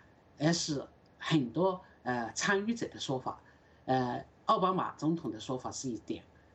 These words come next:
九月份华府智库开了一个会议，呃，也直截了当地说了，中国要加入，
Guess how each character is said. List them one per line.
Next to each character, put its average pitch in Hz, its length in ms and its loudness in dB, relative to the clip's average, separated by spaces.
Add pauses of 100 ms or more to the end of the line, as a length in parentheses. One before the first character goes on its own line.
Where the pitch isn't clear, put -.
九 165 180 4
月 160 160 4
份 185 300 2
华 139 240 2
府 - 220 -10
智 - 160 -2
库 - 180 -2
开 160 220 2
了 151 100 2
一 127 80 -2
个 135 100 -2
会 175 240 4
议， 123 220 0 (380)
呃， 131 180 4
也 123 200 2
直 170 260 2
截 220 200 4
了 127 140 -4
当 151 160 -2
地 110 80 -10
说 120 200 -10
了， 117 120 -10 (380)
中 220 240 2
国 - 120 -4
要 143 180 0
加 120 200 -4
入， 127 180 -6